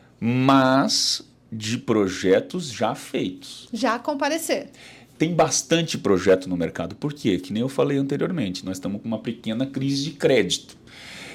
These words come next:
Speaker 1: Então, todas aquelas centenas de gigas que foram feitos, daqui a pouco vai baixar esse preço de projeto. É possível adquirir projetos no mercado hoje. Não tá, assim, muito mais projeto do que demanda.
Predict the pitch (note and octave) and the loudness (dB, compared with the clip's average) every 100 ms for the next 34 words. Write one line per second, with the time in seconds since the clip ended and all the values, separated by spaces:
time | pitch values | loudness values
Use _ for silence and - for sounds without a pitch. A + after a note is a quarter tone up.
0 | - G#2+ A2 E3+ G#3+ - F3 E3+ C#3 C3 | -2 0 4 4 4 4 4 4 0 2
1 | C3 C3 - B2 G#2 - C#3 F#3+ D#3 A2+ | 4 4 4 0 0 0 0 2 0 2
2 | G2+ - A2 G2+ G2 - G#2 - G2 F#2 | 0 2 4 4 2 -2 -6 0 0 0
3 | F#2 - B2 C#3+ - F#2 A#2 C#3 - B2+ | -2 2 4 2 0 2 2 2 0 -2
4 | - D3+ G3 G#3 - B2+ - A2+ G#2+ - | 0 2 2 2 2 2 0 -2 -2 -2
5 | G#2 - G2+ G2+ A#2+ - - - - - | -6 0 4 6 4 2 -16 -16 -18 -20
6 | _ _ - C#3+ C#3+ D3+ - E3+ A3+ A3+ | _ _ -2 -2 -2 -4 -4 -2 0 2
7 | G3 F#3+ F#3+ E3 F3+ E3 D3 D3 - D3+ | 0 -2 -4 -4 0 2 2 0 -2 -2
8 | C#3 C#3+ C#3 B2+ G#2+ F#2 G2 A#2+ C3 A#2 | 0 0 4 4 4 0 -4 0 0 0
9 | G#2 - G#2+ G2 G#2 A#2+ A#2 G#2+ A2+ - | -2 -2 -2 0 0 0 0 -2 -2 0
10 | G2+ F#2 G#2+ - F#2+ - F#2+ G2+ F2 D2+ | 0 4 2 2 -4 -8 -2 -2 -2 -6
11 | C#2 | -10